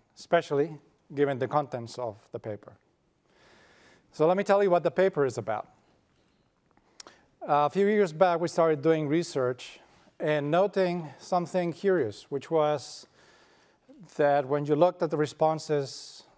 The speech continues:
of output or economic activity more generally to interest rates, it felt that it took a long time for output to come back to the initial state.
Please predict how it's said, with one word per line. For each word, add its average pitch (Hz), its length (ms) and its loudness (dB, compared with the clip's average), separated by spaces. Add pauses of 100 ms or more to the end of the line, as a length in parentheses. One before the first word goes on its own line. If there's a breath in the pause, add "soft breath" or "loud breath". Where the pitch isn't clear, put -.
(100)
of 131 520 -2
output 147 520 -2
or 131 120 0
economic 139 400 -4
activity 139 480 -6
more 127 180 -4
generally 127 500 -6 (760 soft breath)
to 143 540 0
interest 190 400 -2
rates, 120 560 -6 (640 soft breath)
it 139 120 -4
felt 180 460 2
that 170 180 2
it 143 200 -10
took 165 240 0
a 156 40 0
long 190 240 2
time 127 440 -4
for 127 560 -2
output 143 420 0
to 131 380 -2
come 131 200 -6
back 127 320 -2
to 113 400 -8 (720 loud breath)
the 127 140 -4
initial 131 380 -6
state. - 380 -10